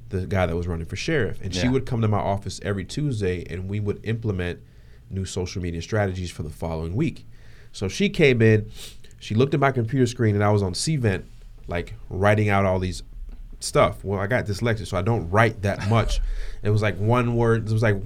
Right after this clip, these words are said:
Speaker 1: sentences long when they
Speaker 2: Yeah.
Speaker 1: wanted, like, paragraphs of description of what you want. She's like, "Oh, what are you doing?" I was like, "Oh, I'm trying to create an event. I wanna do an event sometime this year." And she was like,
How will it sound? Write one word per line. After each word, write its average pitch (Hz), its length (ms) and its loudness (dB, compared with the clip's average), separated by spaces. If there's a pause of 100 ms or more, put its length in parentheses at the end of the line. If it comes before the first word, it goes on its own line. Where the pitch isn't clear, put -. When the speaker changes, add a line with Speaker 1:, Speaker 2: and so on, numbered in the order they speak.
(500)
Speaker 1:
sentences 123 580 2
long 113 300 4
when 107 100 2
they 104 80 4
Speaker 2:
Yeah. 95 100 6
Speaker 1:
wanted, 110 160 4
like, 98 180 -2
paragraphs 104 540 2
of 98 80 -4
description 110 400 -4
of 92 60 -2
what 95 160 -2
you 95 80 -2
want. 131 240 0
She's 120 140 -2
like, 113 100 -2
"Oh, 151 80 0
what 151 120 2
are - 20 0
you 139 80 -4
doing?" 156 160 0
I - 20 2
was 101 100 0
like, 90 80 -6
"Oh, 85 60 -4
I'm 117 200 -2
trying 135 180 -2
to 113 60 -2
create 110 200 4
an 98 80 2
event. 95 400 0 (400)
I - 20 -6
wanna 107 120 2
do 107 60 4
an 98 60 4
event 87 280 -2
sometime 87 320 -4
this 82 200 -6
year." 87 240 -4 (1200)
And 98 300 2
she - 160 2
was 110 160 6
like, 98 360 4